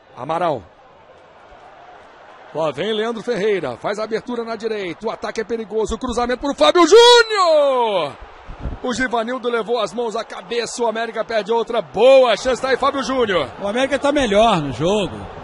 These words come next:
Speaker 2: e não fosse a imprecisão do Fábio Júnior em cobrança de pênalti, e agora, nessa jogada, tem um buraco nas costas do Jefferson,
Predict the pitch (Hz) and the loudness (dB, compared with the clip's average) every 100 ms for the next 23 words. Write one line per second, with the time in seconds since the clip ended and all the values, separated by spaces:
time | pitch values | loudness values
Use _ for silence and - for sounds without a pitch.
0 | - 147 190 202 - 262 - 247 208 233 | -12 -6 -2 -2 0 0 2 -2 -2 -2
1 | 262 - 190 170 285 277 - 254 233 170 | -2 -2 -4 -2 -2 -2 -4 -4 -4 -2
2 | 202 180 175 180 190 202 247 285 247 202 | -2 -2 -4 -6 -4 -4 -4 -6 -6 -4
3 | 190 160 220 208 196 175 120 - - - | -4 -4 -6 -2 -2 -2 -6 -14 -20 -20
4 | - 190 254 254 196 175 202 233 160 120 | -8 -2 -2 -2 -4 -4 -2 -4 -6 -12
5 | - - 240 285 269 233 262 262 190 175 | -18 -4 -2 0 0 2 2 0 -4 -6
6 | - 202 196 - 143 151 135 226 - 147 | -4 -2 -2 -4 -6 -6 -2 -2 -2 -6
7 | 160 | -8